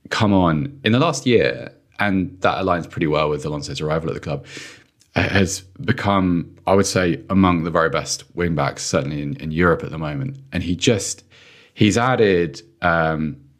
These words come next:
like, physically and technically, he's the same player, but his decisions in the final third and his, uh, you know, pass shot selection has just, it has improved immeasurably. Um,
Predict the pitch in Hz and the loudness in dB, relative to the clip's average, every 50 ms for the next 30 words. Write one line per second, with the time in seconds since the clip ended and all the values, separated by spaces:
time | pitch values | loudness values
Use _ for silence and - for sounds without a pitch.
0 | _ _ _ - 92 95 - - - 131 131 131 135 135 - 101 90 - 95 87 | _ _ _ -2 -2 -2 -2 -2 2 4 4 4 4 2 0 -2 0 0 -2 -2
1 | 85 85 - - 80 76 80 78 80 82 - - 87 87 82 69 - - 98 92 | -4 -6 -8 -8 -10 -8 -10 -10 -10 -8 -4 -2 -2 0 -2 -2 0 0 0 0
2 | 82 76 69 69 - - - - - _ _ - - 87 73 92 101 92 - - | 0 -2 -4 -6 -10 -18 -20 -20 -20 _ _ 2 2 4 4 4 2 2 0 -2
3 | 82 - - - 160 170 - 110 82 - - 65 67 - - - _ - 101 95 | -4 -2 2 2 2 2 2 0 0 -2 -4 -10 -10 -12 -16 -10 _ 0 2 2
4 | 90 80 - - 87 82 78 78 76 - - 98 90 80 76 71 69 69 - - | 2 2 2 0 0 0 0 -4 -4 0 0 2 2 2 0 -2 -4 -8 -10 -6
5 | - 87 82 78 78 78 85 82 82 78 78 73 - - - _ _ _ _ _ | -6 -4 -4 -4 -4 -2 0 0 0 0 -2 -4 -6 -8 -10 _ _ _ _ _
6 | _ _ _ _ _ - 85 82 78 76 76 76 73 71 67 - - - - 92 | _ _ _ _ _ -4 -2 0 0 0 0 0 -2 -4 -6 -8 -10 -8 -4 -4
7 | 73 71 69 67 - - _ _ - - - 80 76 - - 90 76 67 - - | -2 -4 -4 -8 -12 -20 _ _ -8 -2 -2 -2 0 0 0 0 0 0 -2 -4
8 | 82 67 62 - 80 69 - - - - _ _ _ _ _ - - 95 92 - | -4 -4 -6 -8 -10 -12 -12 -16 -20 -20 _ _ _ _ _ 0 2 2 2 2
9 | - 95 - - - 101 98 71 98 92 95 90 87 - 101 98 82 87 82 85 | 0 0 0 -2 -4 -4 -2 -2 -2 -2 -2 -2 -2 2 2 2 2 2 0 0
10 | 82 78 - 80 69 - - - - - - _ _ _ _ _ - 90 87 85 | -2 -2 -4 -6 -10 -10 -12 -12 -14 -18 -20 _ _ _ _ _ -2 0 0 0
11 | 82 82 80 78 78 - - | 0 0 0 -2 -4 -6 -8